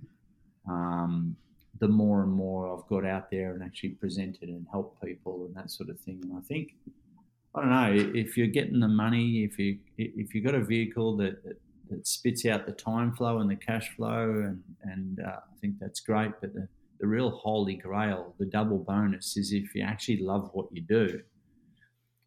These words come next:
and you're of service to people and you're actually helping people. Um,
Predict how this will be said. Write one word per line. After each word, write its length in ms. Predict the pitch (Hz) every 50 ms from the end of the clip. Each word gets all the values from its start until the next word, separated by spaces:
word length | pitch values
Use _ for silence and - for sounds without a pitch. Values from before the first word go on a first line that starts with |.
| _ _ -
and 120 | 110 104
you're 140 | 104 101 101
of 100 | 98 101
service 500 | - - - 117 120 123 123 117 - -
to 100 | - 101
people 480 | - - - 85 85 - - - 95 98 98 _ _
and 120 | 101 98 98
you're 100 | 101 107
actually 300 | 104 - - - - - -
helping 440 | - 98 104 98 - 110 101 98 101
people. 420 | 92 90 87 - - 107 - - - - _ _ _ _ _ _ _ _ _ _ _
Um, 720 | - 90 90 90 90 92 90 90 90 90 90 90 85 85